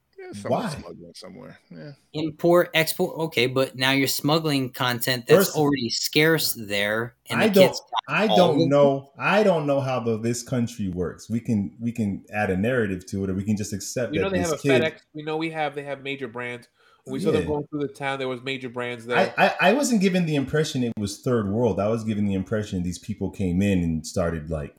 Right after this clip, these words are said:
Speaker 4: Yeah, they were
Speaker 2: uh,
Speaker 4: just
Speaker 2: having
Speaker 4: oppressed.
Speaker 2: authority, or, like, their government fell apart. I didn't get the idea, like, they were just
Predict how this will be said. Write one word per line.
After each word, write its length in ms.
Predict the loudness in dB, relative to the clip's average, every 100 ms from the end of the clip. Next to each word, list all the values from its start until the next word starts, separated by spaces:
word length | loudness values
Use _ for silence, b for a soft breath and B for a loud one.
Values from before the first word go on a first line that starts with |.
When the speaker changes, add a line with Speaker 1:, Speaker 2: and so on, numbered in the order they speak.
| -12
Speaker 4:
Yeah, 140 | -10
they 100 | -4
were 60 | 0
Speaker 2:
uh, 240 | 2 2
Speaker 4:
just 120 | -2 0
Speaker 2:
having 220 | 2 2
Speaker 4:
oppressed. 160 | 0
Speaker 2:
authority, 380 | 6 8 8 8
or, 40 | 4
like, 160 | 4
their 120 | 2
government 460 | 6 8 10 8 4
fell 180 | 0 -2
apart. 300 | -2 -4 -2
I 60 |
didn't 180 | 0 0
get 140 | 0 -2
the 120 | -2
idea, 260 | 0 2
like, 180 | 0 0
they 120 | -4
were 120 | -2 -4
just 420 | -4 -8 -10 -16